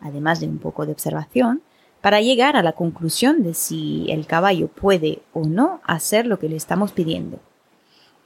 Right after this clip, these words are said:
Y eso vale tanto entrenando en casa como en competiciones o haciendo rutas largas, por ejemplo.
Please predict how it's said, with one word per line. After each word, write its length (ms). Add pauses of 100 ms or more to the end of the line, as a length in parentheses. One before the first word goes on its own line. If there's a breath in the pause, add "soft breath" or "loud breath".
Y 180
eso 280
vale 200
tanto 560
entrenando 680
en 120
casa 560
como 280
en 100
competiciones 960
o 240
haciendo 800
rutas 340
largas, 380
por 140
ejemplo. 500